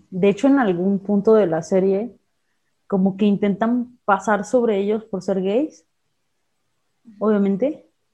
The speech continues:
Speaker 2: Ujú.
Speaker 1: porque, o sea, a-, aquí el, el heterosexual que venga a decirme que, que ya ganamos los gays, no.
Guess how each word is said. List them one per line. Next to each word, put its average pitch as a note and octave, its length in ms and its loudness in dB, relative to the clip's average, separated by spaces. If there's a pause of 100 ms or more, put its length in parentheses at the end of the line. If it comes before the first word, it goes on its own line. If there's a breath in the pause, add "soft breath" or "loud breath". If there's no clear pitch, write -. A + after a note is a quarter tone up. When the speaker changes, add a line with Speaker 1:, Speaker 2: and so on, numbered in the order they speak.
(180)
Speaker 2:
Ujú. A#3 180 -20
Speaker 1:
porque, F#3+ 680 0
o F#3+ 100 -6
sea, - 380 -8
a-, F#3+ 500 2
aquí G3 240 0
el, F#3+ 180 -4
el G#3 160 4
heterosexual G3 640 0
que A#3 80 0
venga G#3 220 0
a G3 40 0
decirme F#3 500 -2
que, F3+ 240 -6 (840)
que A3+ 140 2
ya F#3 460 6
ganamos G3 520 0
los F#3+ 200 -2
gays, F#3+ 340 0
no. E3 320 -6